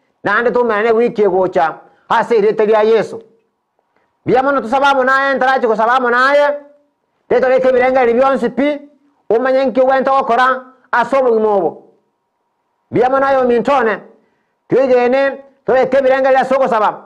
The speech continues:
ase eng'encho ring'ana ria rero ria mambia ya baero. Nyasaye Tata, omotongi igoro na ense, omonyababera bogokumia. Igo nachire asore ase emambia yabo.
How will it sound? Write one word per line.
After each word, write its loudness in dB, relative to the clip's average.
ase 0
eng'encho 0
ring'ana 0
ria 2
rero 2
ria 2
mambia 0
ya 0
baero. -2
Nyasaye 0
Tata, 0
omotongi 0
igoro 0
na 0
ense, -2
omonyababera 0
bogokumia. 0
Igo 0
nachire 0
asore 0
ase -2
emambia 0
yabo. 2